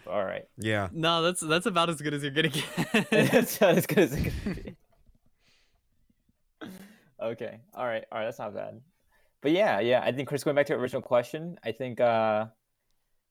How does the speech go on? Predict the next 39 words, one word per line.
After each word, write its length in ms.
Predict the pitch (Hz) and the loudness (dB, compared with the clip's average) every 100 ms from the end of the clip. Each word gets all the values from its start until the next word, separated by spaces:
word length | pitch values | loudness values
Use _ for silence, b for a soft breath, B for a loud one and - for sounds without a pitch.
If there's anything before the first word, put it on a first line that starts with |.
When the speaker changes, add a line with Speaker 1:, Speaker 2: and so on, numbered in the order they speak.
| _ _ _ _ _ _ - | _ _ _ _ _ _ 0
Speaker 1:
I 80 | 131 | 4
don't 80 | |
know. 120 | 196 151 | 6 4
I'm 60 | |
surprised 240 | 156 220 294 | 4 0 4
he 60 | |
would 80 | 226 | 2
Tyshawn 400 | 156 160 - 135 | 4 0 2 -2
Fogg 240 | 117 135 123 | -2 -2 -4
this, 400 | - - - _ _ | -10 -12 -20 _ _
'cause 120 | - | -12
he 60 | 117 | -4
probably 180 | 147 165 | 0 0
has 100 | 127 | 0
enough 160 | 123 | -4
of 80 | 127 | -2
a 20 | |
resume 320 | 110 110 117 110 | 0 0 -2 -8
to 100 | 110 | -6
go 180 | 107 117 | -2 -2
to 100 | 110 | -2
the 120 | 104 | -6
N 80 | 98 | -6
F 140 | 98 | -8
L, 200 | 104 92 - | -8 -8 -8
but 180 | - - - | -12 -10 -8
I 40 | |
don't 80 | 107 | -8
know 40 | |
if 60 | 104 | -6
he 60 | 101 | -8
would 120 | 95 | -6
follow 200 | 98 98 | -6 -6
through 220 | - 101 | -8 -10
on 140 | 87 87 | -10 -8
it. 60 | |
Speaker 2:
Yeah, 280 | 123 131 123 | 0 4 4
I 40 | 123 | 4
don't, 260 | 139 143 | 2 -2